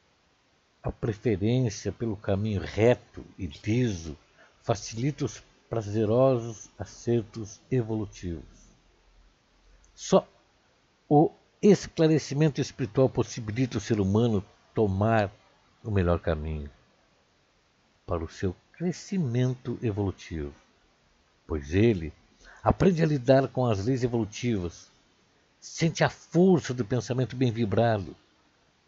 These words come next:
conhece e a importância da disciplina no viver e dos benefícios da prática do bem em qualquer circunstância. Estudem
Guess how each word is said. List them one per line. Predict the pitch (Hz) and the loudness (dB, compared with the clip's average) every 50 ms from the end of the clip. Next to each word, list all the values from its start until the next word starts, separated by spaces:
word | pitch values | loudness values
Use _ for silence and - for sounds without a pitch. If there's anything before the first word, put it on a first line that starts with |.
| _ _ - | _ _ -10
conhece | - 87 82 87 101 127 147 - - - 185 180 170 _ _ _ _ _ _ _ _ _ _ _ _ _ - | -6 -4 -2 0 0 0 0 -2 -4 -10 -12 -12 -14 _ _ _ _ _ _ _ _ _ _ _ _ _ -2
e | 143 147 156 - - _ _ _ _ _ _ _ _ _ _ _ _ _ _ _ _ _ _ _ _ _ _ _ _ _ _ _ _ _ _ _ _ _ _ _ _ _ - | 0 0 0 -2 -4 _ _ _ _ _ _ _ _ _ _ _ _ _ _ _ _ _ _ _ _ _ _ _ _ _ _ _ _ _ _ _ _ _ _ _ _ _ -6
a | - 143 147 143 - _ _ _ - | -4 -2 -2 -2 -6 _ _ _ -4
importância | 202 190 196 196 170 - - 170 175 160 143 _ _ - - 156 160 151 143 127 - - 131 123 | -2 0 0 0 -2 -4 -2 -2 -2 -2 -4 _ _ -2 0 0 2 2 -2 -4 -4 -4 -4 -2
da | 123 127 | -2 -4
disciplina | 123 123 - - - - 123 107 _ _ - 127 139 143 127 120 | -4 -4 -8 -12 -10 -10 -10 -10 _ _ -6 -2 -2 -2 0 -2
no | 117 113 104 | -2 -2 -2
viver | 104 107 98 92 107 110 120 127 123 127 _ _ _ _ _ _ - - _ - - | -2 -4 -4 -2 0 2 2 2 0 -4 _ _ _ _ _ _ -20 -20 _ -10 -10
e | 147 | -8
dos | 127 127 151 135 120 | -6 -4 -4 -4 -4
benefícios | 139 147 147 139 139 123 - - - - 165 165 131 - - 139 120 117 | -2 -2 -2 0 -2 -4 -4 -6 -6 -4 -4 -4 -4 -6 -8 -8 -6 -2
da | 123 - 104 - - _ - | -2 -2 -2 -2 -8 _ -2
prática | - 127 131 117 - - - - - - 113 | 2 2 2 0 -2 -10 -20 -14 -8 -6 -6
do | 104 104 98 | -4 -4 -6
bem | 87 87 95 95 95 92 87 85 - _ _ _ _ _ _ _ _ | -4 -2 0 0 0 0 -2 -6 -10 _ _ _ _ _ _ _ _
em | - 101 | -10 -8
qualquer | 95 - - - _ - - 220 190 | -6 -6 -8 -8 _ -2 0 0 0
circunstância. | - - 180 156 - - 127 98 - - - 104 90 85 82 - - - - - _ _ _ _ _ _ _ _ _ _ _ _ _ _ _ _ _ _ _ _ _ _ _ _ _ _ - | -2 -8 -10 -10 -8 -6 -6 -6 -8 -8 -6 -4 -4 -4 -4 -6 -10 -18 -20 -20 _ _ _ _ _ _ _ _ _ _ _ _ _ _ _ _ _ _ _ _ _ _ _ _ _ _ -14
Estudem | - - - - - _ - 190 202 208 170 127 113 107 95 80 76 | -12 -12 -10 -10 -12 _ -2 0 0 0 2 2 2 2 2 0 -2